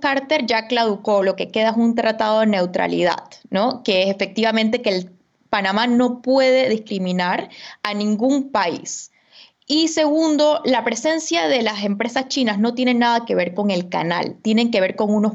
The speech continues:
puertos que son autoridades completamente distintas al canal de Panamá.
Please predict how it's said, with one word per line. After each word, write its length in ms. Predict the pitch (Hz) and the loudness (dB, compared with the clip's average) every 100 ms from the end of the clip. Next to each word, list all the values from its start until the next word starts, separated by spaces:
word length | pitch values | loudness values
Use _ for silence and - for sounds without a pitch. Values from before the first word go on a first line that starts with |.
| - | -4
puertos 760 | - 269 247 208 - 170 208 - - _ - | 0 2 2 0 -4 -4 -6 -10 -20 _ -4
que 120 | 196 | -2
son 200 | 240 240 | 2 2
autoridades 520 | 269 269 208 208 240 247 | 2 2 2 2 0 0
completamente 960 | 202 202 247 254 254 254 254 240 254 240 | -2 -2 0 0 0 0 2 2 0 0
distintas 800 | 240 190 - - 254 262 269 | -4 -8 -8 -2 0 2 0
al 160 | 202 202 | -2 -2
canal 320 | 190 185 185 | -2 0 0
de 100 | 196 | 0
Panamá. 540 | 202 185 165 151 - | 0 -2 -2 -4 -6